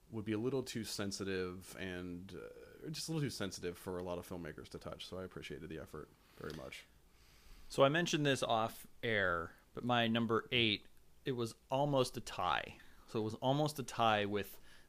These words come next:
Speaker 2: this movie that I'll mention and another movie. And, uh, I was just so offended by,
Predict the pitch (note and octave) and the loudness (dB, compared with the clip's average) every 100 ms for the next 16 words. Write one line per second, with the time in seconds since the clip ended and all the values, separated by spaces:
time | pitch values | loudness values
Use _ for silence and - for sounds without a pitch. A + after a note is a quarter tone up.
0 | - A#2 - B2 A2 G#2+ G2 F#2+ G2+ G2+ | -4 -2 0 0 2 4 4 2 0 -2
1 | - G2 F#2 A2 G2+ F#2+ G#2 G#2+ F#2+ F#2 | -4 -6 -8 -6 -6 -2 2 2 2 -2
2 | F2 E2+ E2 - - - - - G#2 G2 | -2 -2 -4 -8 -16 -16 -16 -6 -2 0
3 | F#2+ F#2 E2+ - G2+ F2+ F2 A2+ A2+ A2 | 0 -4 -8 -8 -2 0 0 0 0 0
4 | - G#2 - - - - - E3+ C#3+ - | -2 -2 -4 -10 -8 0 8 10 8 6
5 | A2+ G#2+ F2+ E2+ E2+ E2+ E2 D2+ | 4 4 2 2 2 2 0 -4